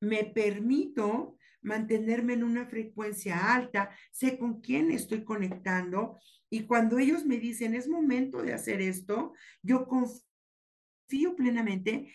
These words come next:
en quién soy, en la energía. Cuando, em, por ejemplo, tenemos, ¿no?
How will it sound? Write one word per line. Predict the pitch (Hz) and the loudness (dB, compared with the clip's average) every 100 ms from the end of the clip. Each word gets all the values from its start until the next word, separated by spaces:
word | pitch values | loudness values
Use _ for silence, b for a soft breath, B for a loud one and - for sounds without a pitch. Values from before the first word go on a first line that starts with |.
| B B | B B
en | 226 | 0
quién | 220 208 190 | 2 -2 -2
soy, | - 233 240 226 | -2 -2 0 0
en | 214 | -2
la | 185 | 0
energía. | 180 185 - 247 247 233 233 B B _ | -2 -4 -4 0 4 2 0 B B _
Cuando, | 220 208 202 202 - | 0 2 2 2 2
em, | 208 202 196 190 185 b b b | 2 2 0 -4 -8 b b b
por | 208 | 0
ejemplo, | 208 214 247 285 294 | 0 0 -2 -2 -4
tenemos, | - 202 196 196 190 185 | -2 0 0 0 0 -2
¿no? | 190 180 214 - | -2 -2 -4 -6